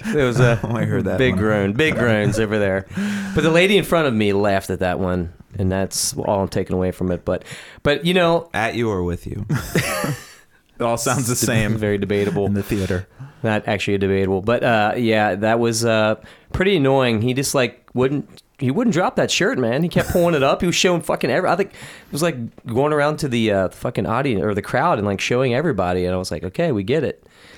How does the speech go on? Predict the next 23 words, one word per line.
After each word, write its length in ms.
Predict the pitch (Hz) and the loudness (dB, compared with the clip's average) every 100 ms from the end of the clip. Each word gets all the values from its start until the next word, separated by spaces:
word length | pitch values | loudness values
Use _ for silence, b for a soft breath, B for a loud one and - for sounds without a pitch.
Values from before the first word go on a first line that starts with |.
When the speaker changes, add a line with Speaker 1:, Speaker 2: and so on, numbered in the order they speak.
| B B B 110 | B B B -10
Speaker 1:
You 120 | 92 | -4
got 80 | 101 131 | -2 0
Speaker 3:
Remember 160 | 156 | 0
when 80 | 139 | 2
S-, 140 | 151 160 | 2 2
Speaker 1:
scratches." 240 | 98 85 | 0 0
Speaker 3:
when 80 | 113 | -2
Suarez 460 | 104 117 110 110 - | -2 0 0 0 -2
bit 160 | 104 | -6
the 80 | 98 | -4
guy 240 | 98 92 | -2 -2
in 80 | 92 | -2
the 40 | 90 | -2
World 260 | 92 92 | -2 -4
Cup 360 | - 95 92 - - - - | -4 -4 -4 -10 -20 -16 -8
and 140 | 92 | -6
the 80 | 87 | -4
guy, 400 | 87 90 85 85 | -4 -4 -4 -4
uh, 180 | - - | -6 -8
was 80 | - | -8
it 100 | 170 | -8
Chiellini? 600 | - 127 120 131 160 151 _ - | -6 -6 -4 -4 -4 -6 _ -12
Who, 160 | - | -12